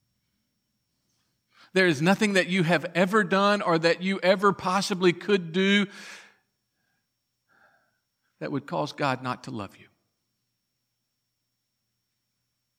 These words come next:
He loved the world. He loved the world before sin entered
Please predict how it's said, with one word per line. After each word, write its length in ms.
He 100
loved 220
the 60
world. 320
He 80
loved 280
the 80
world 480
before 400
sin 600
entered 480